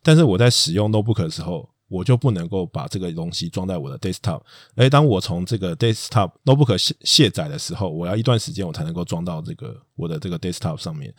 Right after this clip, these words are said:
所以我觉得这就有一点点麻烦，所以它有一点点是逼迫的你非得要去做订阅制不可。可是说真的，一年三千多块是蛮贵的，虽然如果你除以六，我觉得这个价钱是可以接受，可是我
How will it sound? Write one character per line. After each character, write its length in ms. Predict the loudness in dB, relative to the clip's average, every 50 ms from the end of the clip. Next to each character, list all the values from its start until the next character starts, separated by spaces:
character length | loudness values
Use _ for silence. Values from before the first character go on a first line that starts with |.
| -20 -20 -20 -20 -20 -20 -20 _
所 160 | 2 6 8
以 240 | 8 8 6 4 0 0
我 160 | 0 0 4
觉 120 | 4 4
得 60 | 4
这 180 | 6 6 6 6
就 160 | 6 6 4
有 200 | 4 6 6 4
一 100 | 4 2
点 240 | 2 4 4 4 6
点 180 | 6 4 4 2
麻 280 | 0 -2 0 -2 -2
烦， 260 | -2 -2 -6 -6 -4
所 160 | 2 4 4 4
以 20 |
它 280 | 6 6 6 6 6 4
有 180 | 4 4 4
一 40 | 6
点 160 | 6 6 6 6
点 160 | 4 2 0
是 160 | 0 -2 -2
逼 200 | 0 2 0 0
迫 240 | 2 2 2 2 2
的 120 | 2 0
你 200 | -4 -6 -8 -10
非 300 | -12 -2 2 4 4 4
得 160 | 2 0 -2
要 220 | -2 -2 -2 -2 -4
去 200 | -4 -6 -6 -6
做 300 | -4 -4 -4 -4 -4 -2
订 180 | -4 -4 -2 -2
阅 160 | -2 -4 -4
制 180 | -4 -6 -10 -10
不 100 | -10 -12
可。 240 | -16 -14 -14 -14 -14 _ -20 -20 -20 -20 -20 -20 -20 _ _
可 100 | 4 4
是 80 | 6 6
说 160 | 6 6 6
真 100 | 8 6
的， 120 | 6 6
一 160 | 6 6 6 6
年 360 | 6 4 2 0 -2 -4 -8 _ _
三 280 | -10 -2 0 2 2 2
千 320 | 2 2 2 2 2 0
多 240 | -2 0 0 0 0
块 400 | -2 0 0 0 0 -2 -6 -12 -16 _ _ -8
是 340 | -2 2 2 4 2 2 -2
蛮 240 | -4 -4 -4 -4 -4
贵 240 | 0 0 2 2
的， 100 | 0 -4
虽 160 | -4 2 4 4
然 120 | 6 6
如 100 | 6 4
果 100 | 4 4
你 140 | 2 0 -2
除 260 | -4 -4 -2 0 0
以 240 | 0 -2 -4 -8 _ -6
六， 340 | 0 2 2 2 2 -4 -10 _ _ _ -8 -6
我 80 | -4
觉 80 | -2 0
得 60 | 0
这 80 | 2 2
个 80 | 4
价 160 | 4 4 2
钱 120 | 2 0 -6
是 60 | -6
可 100 | -6 -6
以 60 | -8
接 180 | -8 -8 -10 -10
受， 240 | -8 -10 -10 -10 -6
可 120 | -6 0
是 100 | 2 2
我 260 | 2 2 0 -4 -8